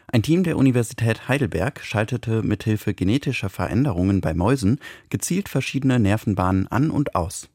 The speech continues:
Im Journal Science schreiben die Wissenschaftler, dass vor allem die beiden untersten Schichten der motorischen Großhirnrinde zu der Schmerzlinderung beitragen.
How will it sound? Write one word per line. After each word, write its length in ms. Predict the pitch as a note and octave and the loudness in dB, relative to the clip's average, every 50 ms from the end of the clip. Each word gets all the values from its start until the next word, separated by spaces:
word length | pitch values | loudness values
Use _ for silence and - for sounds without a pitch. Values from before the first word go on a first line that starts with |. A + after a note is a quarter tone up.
| _ _ _ _ - - - - - - - | _ _ _ _ -20 -20 -20 -20 -20 -12 -4
Im 140 | - A2+ G2+ | 0 2 2
Journal 360 | F2 F#2+ F2 E2+ E2+ F2 E2+ | 4 4 2 4 2 2 0
Science 480 | - - - D#2+ F2 G#2 C#3 E3 - - | -2 -2 -2 0 2 2 0 0 -2 -6
schreiben 360 | - - - F#2+ A2+ C#3 D3 | -8 -4 0 0 2 2 2
die 80 | A#2+ F2+ | 2 2
Wissenschaftler, 680 | F#2+ G2+ - C3 B2+ - C#3 C#3+ - - - D#3 E3+ E3 | 0 0 0 0 -2 -2 -2 -6 -4 -4 -2 -2 -2 0
dass 200 | - B2 - - | -2 -2 -4 -4
vor 240 | - - A#2+ - | -6 -4 -4 -2
allem 320 | - A2 B2 C3+ D3 D3+ C#3 | 0 2 2 2 2 2 0
die 120 | - B2 | 0 -2
beiden 460 | - - G#2+ A2 A#2 - - A#2 A2+ | -2 0 0 0 0 2 0 0 0
untersten 600 | - - C#3+ E3 E3+ - D3+ C3+ - - - B2 | 0 0 0 0 0 0 -2 -4 -4 -2 -2 -2
Schichten 680 | - - - C#3 C#3+ - - - - D#3+ F#2 E2+ D#2+ - _ - | 0 0 -4 -4 -4 -6 -8 -4 -2 0 0 -2 -4 -6 _ -2
der 240 | F#2 F#2 F2+ F2 E2+ - | 0 0 2 0 0 0
motorischen 580 | - G2 - - G#2 G#2 F2 F#2 - - F2+ | -2 -2 0 2 0 2 2 0 0 0 -2
Großhirnrinde 840 | E2+ - - F#2+ F#2 - - A2 G#2+ A2 - A2+ A#2+ B2+ C#3 D#3 - - - - - - - | -2 0 -2 -2 -2 0 0 2 2 2 4 4 4 4 4 2 0 -6 -18 -20 -18 -12 -6
zu 120 | - D3+ | -4 -2
der 140 | D3+ E3 D#3 | 0 -2 -2
Schmerzlinderung 760 | - - - G#2 A2 - - A2+ G#2+ A2 A2 G#2+ A#2 B2 A#2 | 0 0 -2 -2 -2 -2 0 0 2 2 2 2 0 0 0
beitragen. 600 | - G2+ F#2+ F#2+ - - F#2 F2+ F2 - - - | -2 -2 -2 -4 -6 -6 -8 -8 -8 -10 -12 -18